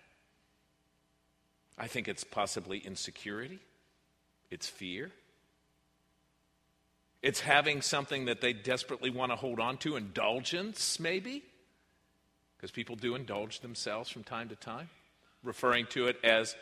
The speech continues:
a need. And what about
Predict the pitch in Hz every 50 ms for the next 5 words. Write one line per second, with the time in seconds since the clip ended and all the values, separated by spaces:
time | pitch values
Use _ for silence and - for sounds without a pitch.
0 | - - - - _ _ _ _ _ - 120 113 110 110 113 110 113 120 120 87
1 | 180 190 - - - _ _ _ _ _ _ _ _ _ _ _ _ _ _ _
2 | _ _ _ _ _ _ _ _ _ _ _ _ _ _ _ _ _ _ _ _
3 | _ _ _ _ _ _ _ _ _ _ _ _ _ _ _ _ _ _ _ _
4 | _ _ _ _ _ _ _ _ _ _ _ _ _ _ _ - 143 165 202 208
5 | 202 175 185 180 180 180 170